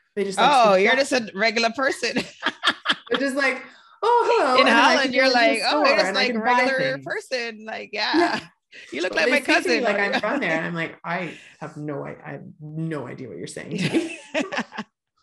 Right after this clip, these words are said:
Speaker 2: That's really
Speaker 1: Um,
Speaker 2: funny.
Speaker 1: yeah, but then in, you know, I'm pretty average size in, in lo-, in parts of Europe where, like,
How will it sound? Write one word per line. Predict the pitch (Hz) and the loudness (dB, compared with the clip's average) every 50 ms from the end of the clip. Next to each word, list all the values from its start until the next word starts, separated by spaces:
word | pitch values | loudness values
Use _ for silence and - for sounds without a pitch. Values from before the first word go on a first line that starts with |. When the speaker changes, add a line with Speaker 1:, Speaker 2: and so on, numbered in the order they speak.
| _ _ _ - - 359 339 - - - 415 381 - - - - | _ _ _ -10 -10 -8 -8 -8 -8 -8 -8 -8 -8 -10 -10 -10
Speaker 2:
That's | 262 247 - - | -10 -12 -12 -12
really | - 262 | -8 -4
Speaker 1:
Um, | 226 196 185 175 170 165 170 | -2 -2 0 0 0 -2 -2
Speaker 2:
funny. | 170 165 156 151 - _ _ _ _ _ _ _ _ - | -4 -6 -10 -14 -20 _ _ _ _ _ _ _ _ -2
Speaker 1:
yeah, | 208 190 156 135 135 139 | 0 0 2 0 0 -2
but | 175 180 180 | -2 -2 0
then | 226 214 202 196 190 175 - - | 2 0 0 0 -4 -6 -6 -6
in, | 180 185 180 170 170 - - | -6 -6 -6 -6 -8 -10 -10
you | 151 170 | -8 -6
know, | 170 156 147 | -6 -6 -6
I'm | 143 156 160 160 156 151 151 - _ _ _ _ _ _ _ - _ _ _ _ | -4 -6 -6 -6 -8 -10 -12 -16 _ _ _ _ _ _ _ -20 _ _ _ _
pretty | - - - 180 190 214 190 | -20 -12 -8 -8 -6 -6 -6
average | - 160 156 160 190 202 170 135 143 170 | -6 -6 -6 -6 -6 -6 -6 -8 -8 -8
size | - - 160 135 127 - - - 165 - - - | -8 -8 -8 -8 -8 -10 -14 -16 -16 -18 -16 -14
in, | 160 156 143 131 | -12 -12 -12 -12
in | - - 160 156 | -12 -10 -10 -8
lo-, | 151 143 - - | -8 -10 -10 -10
in | - 151 151 151 | -12 -12 -12 -12
parts | - - 185 196 196 170 | -10 -8 -8 -8 -6 -6
of | 151 151 | -8 -6
Europe | 151 147 156 180 160 - - | -6 -6 -6 -6 -8 -10 -10
where, | 151 143 139 135 - - | -10 -10 -10 -10 -10 -12
like, | 135 143 143 | -14 -16 -18